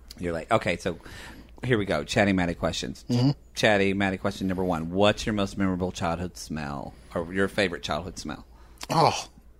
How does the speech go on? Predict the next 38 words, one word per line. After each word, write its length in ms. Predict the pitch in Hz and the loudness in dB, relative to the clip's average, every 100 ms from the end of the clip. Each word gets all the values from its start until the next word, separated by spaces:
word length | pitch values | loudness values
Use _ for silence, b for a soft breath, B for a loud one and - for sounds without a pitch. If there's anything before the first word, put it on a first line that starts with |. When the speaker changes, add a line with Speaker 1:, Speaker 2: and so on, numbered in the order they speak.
| - | 2
Speaker 2:
with, 260 | 143 135 - B B B B | 4 4 2 B B B B
we 120 | 175 | 8
could 120 | 185 | 12
almost 340 | 185 196 170 - | 12 12 10 10
say 200 | 180 196 | 12 12
it 80 | 175 | 10
at 120 | 139 | 6
the 100 | 127 | 2
same 320 | - 151 139 | 6 6 8
time. 260 | 160 143 131 | 6 6 6
And 160 | 143 | 4
I 140 | 143 180 | 8 10
didn't, 200 | 208 151 | 10 8
I've 120 | 160 | 8
never 240 | 185 196 170 | 10 12 12
heard 280 | - 175 | 12 10
these 160 | 147 131 | 10 4
questions. 640 | - 131 - 98 - - - - - | 6 4 4 -2 -4 -6 -8 -8 -2
I'll 80 | 117 | 4
be 100 | 120 | 4
honest 260 | 117 117 | 4 2
with 120 | 110 | 0
you 80 | 104 | 0
because 300 | 104 123 113 | 0 4 4
Speaker 1:
Oh, 0 | |
you 60 | 113 | 6
Speaker 2:
I 100 | 107 | 4
Speaker 1:
never. 240 | 92 87 - B B B - | 2 0 -4 B B B 0
This, 220 | 170 - | 2 2
by 240 | 143 139 | 6 8
the 80 | 147 | 10
way, 280 | 117 107 117 | 8 6 4
I 120 | 120 113 | 4 6
asked 200 | 127 - | 6 4
my 120 | 107 | 2
brother 180 | 104 101 | 4 2
one 100 | 107 | 2
time. 360 | 107 104 101 | 0 0 -2